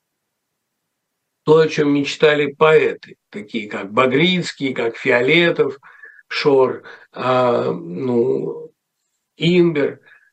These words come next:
Это попытка создать такую поэзию, которая отличалась бы невероятной пластической точностью деталей, а, сюжетом и при этом ассоциативным признаком, э, принципом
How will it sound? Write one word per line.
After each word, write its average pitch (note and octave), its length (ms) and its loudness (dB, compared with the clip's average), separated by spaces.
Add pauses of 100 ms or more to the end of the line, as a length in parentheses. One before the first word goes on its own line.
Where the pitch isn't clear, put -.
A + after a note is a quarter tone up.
(220)
Это G#3+ 460 4
попытка G3 1080 0
создать F#3+ 1000 0
такую F3+ 760 0 (260)
поэзию, F3 920 2 (380)
которая F#3 440 2
отличалась F#3+ 520 0
бы E3 140 -2
невероятной E3+ 520 2
пластической E3 720 -2
точностью C#3 640 -2
деталей, D#3+ 760 0 (640)
а, C#3 320 4 (300)
сюжетом F3+ 920 0
и D#3 120 -12
при F#3 240 0
этом G3 360 0
ассоциативным D3 920 -2
признаком, C3+ 680 -6
э, C3+ 400 0
принципом - 600 -4